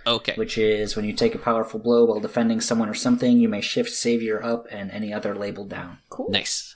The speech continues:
Speaker 1: That's very useful. Um,
Speaker 2: It's also a
Speaker 1: okay.
Speaker 2: fuck you to Lady Photon. <laughs>
Speaker 1: Yeah,
Speaker 3: Yeah.
Speaker 1: yeah.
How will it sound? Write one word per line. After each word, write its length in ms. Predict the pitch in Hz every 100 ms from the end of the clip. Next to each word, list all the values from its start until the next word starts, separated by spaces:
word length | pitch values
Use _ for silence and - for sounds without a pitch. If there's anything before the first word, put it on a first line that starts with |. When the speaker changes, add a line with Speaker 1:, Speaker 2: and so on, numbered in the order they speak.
| _
Speaker 1:
That's 180 | - 104
very 300 | 107 110 127
useful. 320 | 135 - - - - - - - - -
Um, 520 | 113 113 110 113 - _ _ _ _ _ _ _ _ _ _ -
Speaker 2:
It's 100 | -
also 240 | 135 -
a 40 | 123
Speaker 1:
okay. 100 | -
Speaker 2:
fuck 240 | 131 117
you 160 | 139 131
to 80 | 110
Lady 200 | 110 110
Photon. 400 | 127 117 - - - -
<laughs> 160 | 220 -
Speaker 1:
Yeah, 320 | 135 127 117
Speaker 3:
Yeah. 220 | 254 -
Speaker 1:
yeah. 260 | 131 113